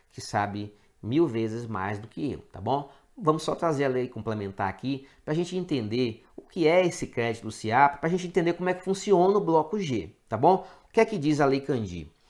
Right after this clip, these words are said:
Né, pra compensação a que se refere o artigo anterior, ou seja, a questão da,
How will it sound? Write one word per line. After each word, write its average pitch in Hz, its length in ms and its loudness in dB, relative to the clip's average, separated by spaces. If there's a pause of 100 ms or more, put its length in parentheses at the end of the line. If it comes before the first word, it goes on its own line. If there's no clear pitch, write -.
(380)
Né, 143 160 0
pra 175 180 4
compensação 180 920 2
a 170 60 4
que 160 100 -10
se 143 160 -2
refere 120 360 2
o 110 60 2
artigo 104 320 -4
anterior, 101 600 2
ou 117 60 2
seja, 101 280 -4
a - 20 -10
questão 104 320 -6
da, 92 200 -4